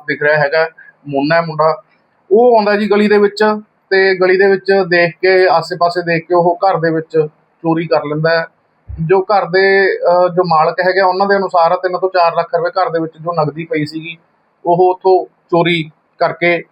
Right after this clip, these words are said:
ਲੈ ਜਾਂਦਾ ਹੈਗਾ। ਤੇ ਜਦੋਂ ਉਹ ਘਰ ਦੇ ਵਾਪਸ ਆਉਂਦੇ ਆ ਤਾਂ ਉਹਨਾਂ ਨੇ ਦੇਖਿਆ ਕਿ ਘਰ ਦੇ ਅੰਦਰ ਅਲਮਾਰੀ ਹੈ ਜਿਹੜੀ, ਅਹ, ਟੁੱਟੀ ਹੋਈ ਸੀ, ਤੇ ਘਰ ਦੇ ਵਿੱਚ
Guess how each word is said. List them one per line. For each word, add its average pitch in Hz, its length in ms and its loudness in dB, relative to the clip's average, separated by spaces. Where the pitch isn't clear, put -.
ਲੈ 147 160 2
ਜਾਂਦਾ 160 300 0
ਹੈਗਾ। 170 260 0
ਤੇ 175 280 0
ਜਦੋਂ 175 180 0
ਉਹ 185 460 4
ਘਰ 185 80 0
ਦੇ 165 160 0
ਵਾਪਸ 147 380 0
ਆਉਂਦੇ 175 200 2
ਆ 170 40 2
ਤਾਂ 165 120 0
ਉਹਨਾਂ 180 160 0
ਨੇ 185 80 -2
ਦੇਖਿਆ 160 300 0
ਕਿ 175 100 -6
ਘਰ 180 220 0
ਦੇ 160 100 -4
ਅੰਦਰ 165 240 -2
ਅਲਮਾਰੀ 160 380 0
ਹੈ 160 40 0
ਜਿਹੜੀ, 165 320 -4
ਅਹ, 170 160 4
ਟੁੱਟੀ 170 320 -2
ਹੋਈ 190 160 4
ਸੀ, 185 100 -8
ਤੇ 190 100 -2
ਘਰ 196 240 0
ਦੇ 180 120 2
ਵਿੱਚ 185 360 2